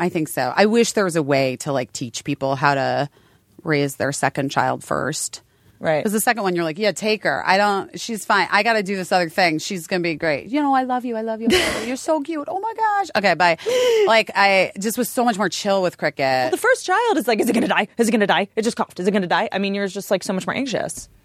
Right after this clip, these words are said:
Speaker 1: Well, the whole
Speaker 2: But they
Speaker 1: first
Speaker 2: do get more eye contact, and they do know that they're gonna be cared for. So
Speaker 1: The
Speaker 2: the
Speaker 1: f-, the whole first year of any baby's life, as a mother, your brain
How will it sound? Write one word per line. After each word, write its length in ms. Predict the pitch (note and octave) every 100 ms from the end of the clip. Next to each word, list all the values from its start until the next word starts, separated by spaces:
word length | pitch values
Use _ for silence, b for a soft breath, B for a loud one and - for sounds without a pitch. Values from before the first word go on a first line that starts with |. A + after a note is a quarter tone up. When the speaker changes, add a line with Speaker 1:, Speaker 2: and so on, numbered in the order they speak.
| B -
Speaker 1:
Well, 100 | F4
the 100 | G4
whole 320 | - A4+ G4 A#3+
Speaker 2:
But 120 | D4+
they 80 | B3+
Speaker 1:
first 100 | G#3+
Speaker 2:
do 100 | C4+
get 140 | C4
more 140 | A3 G3+
eye 100 | F#3+
contact, 600 | D#3+ C#3 C3+ - _ - - _ _ -
and 100 | F#3
they 100 | F#3+
do 160 | F#3
know 180 | F3+ E3+
that 120 | D#3+
they're 120 | D#3 D3
gonna 120 | C#3
be 100 | C#3
cared 300 | - D#3 C3+
for. 260 | - A#1+ - _
So 80 | -
Speaker 1:
The 100 | A#3+
Speaker 2:
the 60 | E3+
Speaker 1:
f-, 160 | - _ -
the 120 | B3
whole 240 | - E4+
first 640 | F#4 C#4+ B3 A#3 - - E3+
year 340 | E3+ E3 D#3+
of 120 | D3+ -
any 220 | D#3+ D3+
baby's 540 | C#3+ C#3 C#3 C3 B2+
life, 560 | C#3 B2+ A#2+ B2+ - -
as 120 | E3 D#3
a 60 |
mother, 680 | D#3 D#3 D3 C#3+ C3+ C3+ C#3 b b b b b _ _ _ _
your 120 | F#3+ F3+
brain 640 | - E3+ F#3 F#3+ F3+